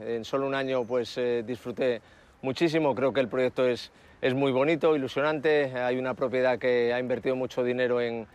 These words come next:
en, en el equipo. Han hecho cinco temporadas consecutivas en, en Primera División, algo realmente muy complicado,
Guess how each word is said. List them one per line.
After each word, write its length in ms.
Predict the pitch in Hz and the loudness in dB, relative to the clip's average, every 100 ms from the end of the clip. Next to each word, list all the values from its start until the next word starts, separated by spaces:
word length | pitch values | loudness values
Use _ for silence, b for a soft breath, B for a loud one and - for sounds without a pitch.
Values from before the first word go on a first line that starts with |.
| B B B - | B B B -2
en, 180 | 127 | 0
en 460 | 127 123 120 123 131 | 0 -2 -2 0 2
el 120 | 131 | 2
equipo. 580 | 127 165 139 160 151 139 | 2 2 2 4 4 2
Han 260 | 131 131 131 | -2 -2 -2
hecho 440 | 127 - 127 117 101 110 | -4 0 0 0 -6 -6
cinco 280 | 151 147 139 | -2 -2 -2
temporadas 340 | 131 139 127 | 0 0 0
consecutivas 640 | 139 120 120 120 135 120 127 | -4 -6 -6 -2 0 0 -2
en, 200 | 120 131 | -4 -6
en 100 | 120 | -4
Primera 260 | 127 127 | -2 0
División, 300 | 123 113 139 | 0 0 -2
algo 300 | 131 120 120 B B B B | 0 2 0 B B B B
realmente 460 | 117 143 139 135 135 | 0 2 2 0 0
muy 160 | 135 127 | 0 -2
complicado, 580 | 131 143 160 175 190 | 0 2 2 2 0